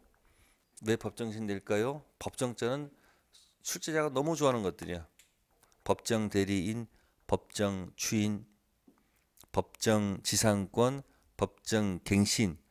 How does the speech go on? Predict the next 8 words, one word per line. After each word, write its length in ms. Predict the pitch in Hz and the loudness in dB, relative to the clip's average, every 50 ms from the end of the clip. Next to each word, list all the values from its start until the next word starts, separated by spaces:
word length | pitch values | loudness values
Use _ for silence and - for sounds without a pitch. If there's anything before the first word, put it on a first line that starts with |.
| _ _ _ _ | _ _ _ _
법정 580 | - 95 - - - - - 123 113 107 98 - - | -2 -2 -2 -2 -8 -4 0 0 0 0 -2 -4 -4
해제. 340 | - 143 131 127 110 - - - _ _ _ _ _ _ _ _ _ _ _ - _ _ _ _ _ _ | -6 -4 -2 -2 -4 -4 -8 -20 _ _ _ _ _ _ _ _ _ _ _ -20 _ _ _ _ _ _
자, 220 | - 113 - - - | 0 0 0 0 -4
사유가 360 | - - - 170 160 165 170 | -8 -4 -4 0 2 2 2
뭘까 320 | 139 120 113 110 - 139 120 | 4 2 -2 2 2 2 4
봤더니, 1040 | 104 98 98 - - 120 107 98 92 90 104 117 127 123 117 101 92 87 82 - - _ _ - - - _ _ _ _ _ _ _ _ _ _ - | 4 2 0 0 -2 0 0 0 0 -2 -2 -2 -2 0 0 -2 -2 -4 -6 -10 -12 _ _ -20 -20 -20 _ _ _ _ _ _ _ _ _ _ -10
야, 220 | 90 82 - - - - - | -10 -10 -10 -12 -14 -14 -10
유월부터, 840 | 101 107 127 139 131 117 107 - - - 90 92 104 95 73 - | -4 0 0 0 0 -2 -8 -10 -8 -4 -2 0 0 -2 -4 -8